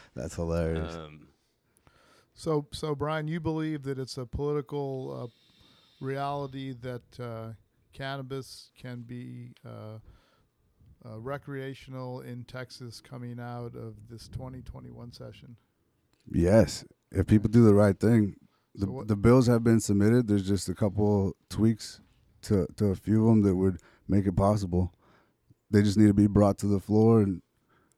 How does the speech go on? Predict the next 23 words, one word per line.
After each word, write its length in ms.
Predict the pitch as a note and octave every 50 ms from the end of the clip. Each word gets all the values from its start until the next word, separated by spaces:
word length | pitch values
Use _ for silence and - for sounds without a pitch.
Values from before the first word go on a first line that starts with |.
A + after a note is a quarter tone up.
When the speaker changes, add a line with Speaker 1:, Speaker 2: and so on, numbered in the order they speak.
| _ _ _ _
Speaker 1:
be 140 | - A2 A2 G#2
read 280 | G2 G2+ G#2+ B2 A#2+
and 260 | A2+ G#2 G2+ F#2 - _ _
come 180 | - A#2 A#2 A2
to 120 | - A2+ G#2+
a 40 | G2
vote, 280 | G2 A2 A#2 B2+ - - _ _
go 120 | - F#2+ G2+
to 40 | G#2
committee. 400 | - - G#2 A2 A#2+ A#2 G#2+ G2 - _ _ _ _ _ _ _ _ _ _ _ _ _ _ _ _ _ _ _ _ _ _ _ _ _ _ _ _ - _ - - - - - - -
Speaker 3:
So 400 | - - - - D3+ C#3+ C#3+ C#3+
you, 280 | C#3 C3+ C3+ C#3+ D3 D#3 D#3
you 180 | D#3 D3 D3+
believe 520 | C#3 A#2+ D3 C#3+ C#3+ D3 D3 C#3+ C#3+ C3+ B2
that 240 | C3+ C3+ A#2+ _ _
there's 480 | C3+ C3 C3 C3 C3 B2+ A#2+ - - _
the 360 | C3 B2+ B2 B2 A#2+ A#2+ B2 - - _ _ _ _ _ -
political, 920 | - C3+ C3+ C#3+ D3 C#3+ D3 C3 - C#3+ C#3 C#3 C3+ C3 C3 B2+ C3 B2 - - - _ C3+
um, 420 | A#2+ A2+ A2+ A2+ A2+ A2+ A2+ A2 G#2 _ _ _ _ _ _ _ _ _ _ _ _ _ _ _ - _
willpower 640 | - C#3+ D3+ D#3+ - - C#3+ D3+ D3+ D3 D#3 D#3 D#3 D3
in 140 | C#3 C3
the 80 | B2+ A#2+
state 440 | - - - - C3+ C#3 C#3+ C#3+